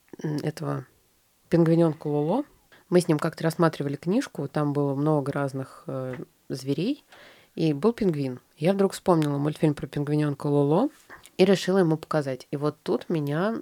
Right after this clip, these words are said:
ждало разочарование, потому что я-то помню этот мультик как добрый такой, классный. Сколько я там увидела всяких, эм, штампов нехороших по отношению к детям, когда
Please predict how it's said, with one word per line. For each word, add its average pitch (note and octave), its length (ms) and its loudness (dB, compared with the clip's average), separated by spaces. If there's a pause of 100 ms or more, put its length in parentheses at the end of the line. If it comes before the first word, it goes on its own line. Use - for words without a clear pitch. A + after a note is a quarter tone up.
(120)
ждало D3 640 -2
разочарование, E3 840 0 (420)
потому E3+ 200 2
что E3 160 -4
я-то F3+ 200 4
помню F3+ 340 4
этот D#3 180 0
мультик F#3 320 0
как D3 260 -4
добрый G3+ 440 4
такой, D#3+ 320 -2
классный. E3+ 760 -2 (420)
Сколько - 540 -2
я D3+ 100 -2
там E3+ 240 -4
увидела D#3 400 -2
всяких, D#3+ 600 -4
эм, C3+ 520 -6 (500)
штампов A3+ 600 0
нехороших D#3+ 540 0 (140)
по D#3 80 -4
отношению D3 460 -2
к C#3+ 60 -4
детям, C#3 440 -6 (540)
когда D3 600 2